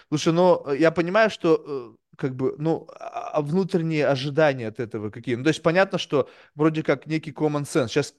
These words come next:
как собак нерезанных, всяких там, не знаю, курсиков, там, людей экспертных, св-, своей блещущих,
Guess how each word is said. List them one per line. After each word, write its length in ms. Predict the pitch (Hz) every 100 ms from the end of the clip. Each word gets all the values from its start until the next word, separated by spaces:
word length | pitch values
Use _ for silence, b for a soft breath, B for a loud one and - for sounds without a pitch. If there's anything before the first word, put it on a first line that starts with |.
| _ _
как 220 | - 165 -
собак 460 | 170 135 160 -
нерезанных, 560 | 139 139 147 123 110 98
всяких 400 | - 147 139 -
там, 240 | 131 131
не 60 | 131
знаю, 200 | 139 123
курсиков, 640 | - 151 - 139 143 -
там, 180 | 127 127
людей 340 | 139 135 143
экспертных, 580 | 135 - 156 147 - 135
св-, 260 | - 135 -
своей 220 | 139 139
блещущих, 640 | 123 135 139 - 131 135